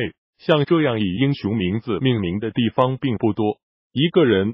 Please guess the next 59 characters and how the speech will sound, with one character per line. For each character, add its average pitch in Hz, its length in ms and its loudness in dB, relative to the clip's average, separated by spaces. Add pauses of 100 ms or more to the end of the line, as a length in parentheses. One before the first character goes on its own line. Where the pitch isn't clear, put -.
因 135 220 0
为 113 160 2
自 135 180 -2
己 82 160 -8
的 80 160 -4
英 147 240 0
勇 95 200 -4
牺 151 220 -6
牲 117 220 4 (100)
而 135 140 4
将 120 240 2
自 143 160 -6
己 80 180 -14
的 76 120 -10
名 73 240 -10
字 - 240 -4 (200)
与 107 200 0
这 165 180 4
片 127 240 0
土 92 240 -6
地 120 200 0
紧 98 220 -4
紧 80 200 -10
相 123 200 -2
连， 90 280 0 (340)
不 180 140 -2
能 107 180 -2
分 135 240 -2
割。 127 280 -4 (260)
这 165 160 4
片 120 280 -2
土 80 220 -10
地 107 160 0
上 107 220 0
的 95 100 0
人 80 220 -2
们 92 160 0 (100)
当 143 220 2
然 113 160 2
也 92 160 -4
对 101 140 0
这 175 180 2
个 95 140 0
人 82 300 -6
充 190 240 -2
满 95 280 2
了 80 160 0
发 139 200 0
自 135 220 0
内 143 140 2
心 135 220 -2
的 117 100 -4
敬 110 240 -2
意。 92 180 -8 (240)
二 147 220 4
零 120 180 -2
一 160 160 -6
二 139 180 -4
年， 80 300 -10